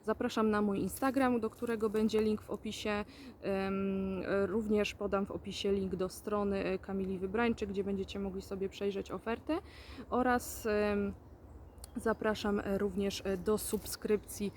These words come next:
e, kanału, jeżeli chcecie moje filmy oglądać regularnie. Em, filmy na moim kanale są, em, praktycznie, e,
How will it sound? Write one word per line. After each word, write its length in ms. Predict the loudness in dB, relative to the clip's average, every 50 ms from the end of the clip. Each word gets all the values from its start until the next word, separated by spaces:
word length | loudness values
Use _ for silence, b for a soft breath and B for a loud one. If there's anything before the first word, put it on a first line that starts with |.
| B B B B B -2
e, 180 | 2 2 2 2
kanału, 560 | 0 -2 0 0 2 4 4 4 4 4 4
jeżeli 320 | 4 2 0 0 -6 -6
chcecie 420 | -8 -8 -8 -8 -6 -2 -2 0 0
moje 220 | 2 2 0 0
filmy 360 | -2 -2 -4 -4 -2 -2 -2
oglądać 460 | -4 -4 -4 -4 -2 -2 -4 -4 -4 -6
regularnie. 880 | -2 0 0 0 0 2 2 2 4 4 2 2 0 -2 -2 -2 -2 -4 B B B B B B B -4
Em, 580 | -2 0 0 0 0 0 0 0 0 0 -2 -2 -4 -6
filmy 640 | -6 -8 -4 0 2 4 4 4 4 4 2 0 -2 -4 -12 -20 -20 -20 -20 -18 -14 -2 2 6
na 60 | 8
moim 240 | 10 10 10 10 8
kanale 440 | 6 4 2 2 4 4 4 4 4
są, 180 | 2 0 -2
em, 680 | -2 0 0 0 0 0 -2 -2 -2 -4 -4 -4 -6 -8 -12 -14 -14 -16 -18 -16 -4
praktycznie, 520 | -4 -4 -4 -4 -8 -8 -6 -4 -2 -2 -2
e, 140 | -4 -4